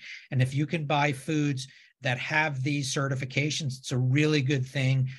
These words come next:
The quality is super high, and be sure to contact those brands and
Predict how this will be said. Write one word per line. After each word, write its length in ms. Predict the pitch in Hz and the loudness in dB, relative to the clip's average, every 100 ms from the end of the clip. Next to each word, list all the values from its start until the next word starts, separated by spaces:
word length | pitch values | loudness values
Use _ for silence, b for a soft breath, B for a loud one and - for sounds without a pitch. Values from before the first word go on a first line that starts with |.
| B | B
The 80 | 151 | -12
quality 580 | 139 156 147 143 143 131 | -4 2 4 4 2 0
is 160 | 120 | 0
super 340 | - 165 156 165 | 0 0 2 0
high, 540 | 127 143 131 135 135 131 B B | 2 2 4 4 2 -4 B B
and 180 | 127 127 | -2 2
be 140 | 151 | 2
sure 300 | 156 170 143 | 2 0 0
to 260 | 135 147 127 | -2 -4 -4
contact 720 | 131 151 160 143 160 139 131 | -4 -6 -4 -2 -2 -2 -2
those 180 | 135 | -4
brands 460 | 127 131 135 135 127 | -2 2 2 2 -2
and 200 | 113 110 | -4 -6